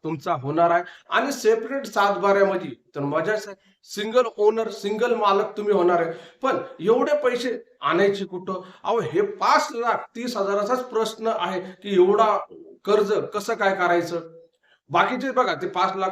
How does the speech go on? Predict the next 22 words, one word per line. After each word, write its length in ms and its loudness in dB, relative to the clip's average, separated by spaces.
तीस 200 -8
हजारामधले 540 -2
तुम्ही 240 -2
दोन 180 2
लाख 180 4
ऐंशी 360 -6
दिलं, 240 -6
बाकीचे 320 -2
तीन 300 -2
लाख 200 0
जे 100 -4
आहे, 380 -10
तुम्हाला 300 0
दोन 220 0
वर्षाचा 480 -2
कालावधी 480 -4
भेटणार 440 -4
आहे 120 -2
सुलभ 300 0
हप्त्यासाठी. 720 -4
ओके, 460 -4
पण 220 4